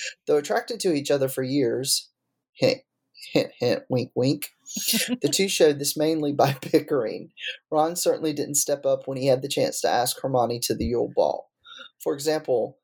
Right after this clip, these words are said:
Speaker 1: though he spent the whole eve-, evening envious of her date, Viktor Krum. In his sixth year, Ron came to the cold realization that Hermione had liked snogging Krum and reta-,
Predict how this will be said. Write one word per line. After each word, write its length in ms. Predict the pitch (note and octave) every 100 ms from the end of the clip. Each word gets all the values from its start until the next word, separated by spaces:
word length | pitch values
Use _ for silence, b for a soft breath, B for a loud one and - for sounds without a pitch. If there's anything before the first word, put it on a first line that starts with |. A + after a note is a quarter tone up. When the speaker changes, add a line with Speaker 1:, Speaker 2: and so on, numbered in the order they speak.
| _
Speaker 1:
though 120 | C#3 D3
he 120 | D#3+
spent 300 | - D3+ -
the 60 |
whole 260 | C#3 C#3 B2+
eve-, 380 | - C#3+ D#3+ - _ -
evening 440 | F3+ D3+ C3 A#2+
envious 420 | C3 C3 A#2+ G2+
of 140 | - A#2+
her 100 | A#2+
date, 380 | D3+ E3 C3 -
Viktor 240 | B2 A#2+
Krum. 420 | - - C3+ - - _ _ -
In 120 | C#3
his 240 | D3+ D3
sixth 280 | A3+ - -
year, 380 | C#3 B2+ C#3 - B B -
Ron 220 | D3 D3
came 280 | - C#3+ C#3
to 120 | C#3
the 80 | C#3
cold 260 | C#3 D3+ C#3+
realization 640 | F3 F#3+ F3+ C#3+ C3 C3
that 120 | C#3
Hermione 420 | D3 C3 B2+ C3 C#3+
had 140 | C3+
liked 340 | C#3 B2 -
snogging 500 | - - F3 F#3 E3+
Krum 480 | C#3 - A#2+ A2 A#2+ - B B
and 120 | - B2+
reta-, 260 | C3 -